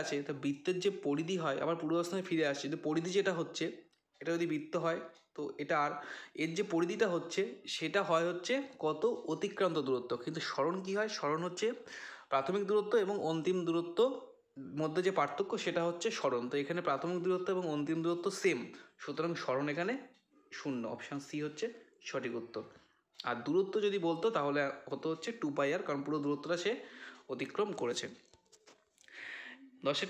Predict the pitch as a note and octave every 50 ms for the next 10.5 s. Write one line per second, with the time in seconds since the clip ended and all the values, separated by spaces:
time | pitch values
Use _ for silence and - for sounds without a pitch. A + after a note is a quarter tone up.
0 | - - E3+ D#3 - D#3+ F3 D#3+ - - - G#3+ G#3+ - E3+ D#3+ E3+ F#3 F#3 F3+
1 | F#3+ G3+ A3+ G#3+ F#3 D#3+ - F#3+ F#3 G3 G#3+ F#3 - C#3+ D3+ E3+ F#3 F#3 D#3+ D3+
2 | C3+ C3 D3+ - - - - - - - - _ _ _ _ _ _ - A2 -
3 | - - E3+ F3 - D3+ E3+ F#3 F#3 G3+ G3+ A3+ A3+ G3 E3+ F3+ G3+ G#3 F3 F3
4 | E3 E3 G#3 B3 - - - - - - _ _ _ _ _ _ - - - -
5 | E3 F3+ F#3+ F#3+ F3+ D#3+ C#3 A#2+ A#2+ A#2 - - D3+ C3+ - - - G3 G#3+ A3+
6 | A#3+ - - - _ _ _ - C#3+ C3 A2+ A#2 - - - - _ _ _ _
7 | _ - - _ _ _ _ _ _ _ _ _ _ _ _ _ _ _ _ _
8 | - - - - - - - - - - _ - D3 C3+ E3 F3+ G3+ A3 A3 A3
9 | A#3+ A#3+ A#3+ - F#3+ F#3 F#3 F#3 F3+ F#3 G#3 A#3 B3+ B3 - - - - D3 D3
10 | D3 - G3+ F#3+ E3+ - E3+ D3 C#3+ D3 -